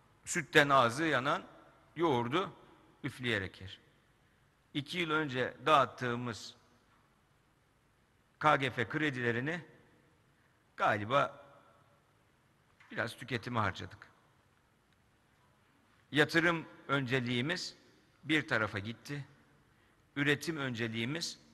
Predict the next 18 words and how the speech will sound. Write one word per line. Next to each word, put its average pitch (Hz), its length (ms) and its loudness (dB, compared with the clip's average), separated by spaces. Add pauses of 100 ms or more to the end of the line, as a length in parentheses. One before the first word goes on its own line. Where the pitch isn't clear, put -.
(240)
bir 135 220 -4
tarafa 98 360 -6
gitti. 139 500 -10 (1300)
Farklı 180 340 4
şekilde 156 500 -2
bir 156 120 2
kullanım 147 520 0
da 120 240 4 (880)
maalesef 135 480 0
yaşandı. 104 400 -4 (1120)
Buna 135 160 -2
izin 123 280 -4
vermeyeceğiz. 95 500 -10 (1600)
Üreticinin, 151 720 2 (440)
imalatçının, 135 840 2 (340)
ihracatçının, 127 840 0 (600)
genç 170 380 0
girişimcinin 120 920 -4